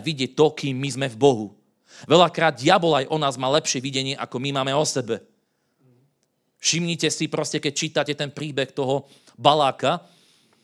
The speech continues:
ktorý proste povedal toto Balámovi, že „Poď prekliať tento ľud Izraela, lebo je ako vôl, ktorý spása všetko okolo seba. Všade, kde prídu,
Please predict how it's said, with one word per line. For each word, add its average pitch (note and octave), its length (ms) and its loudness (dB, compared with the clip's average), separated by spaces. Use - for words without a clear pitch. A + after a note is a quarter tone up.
ktorý C#3+ 240 0
proste D3+ 320 -2
povedal D3 480 2
toto E3+ 240 -2
Balámovi, B2 560 2
že B2 80 -6
„Poď E3 320 2
prekliať C3+ 480 -2
tento C#3 240 -4
ľud D3 240 -4
Izraela, C3 800 0
lebo A#2 420 -2
je C#3+ 80 0
ako C#3+ 240 -2
vôl, D3 400 4
ktorý C3 240 -8
spása D3 460 -2
všetko D#3+ 340 -6
okolo D#3+ 240 -4
seba. C3 400 -4
Všade, F3+ 240 2
kde D#3 160 -2
prídu, D#3 560 -4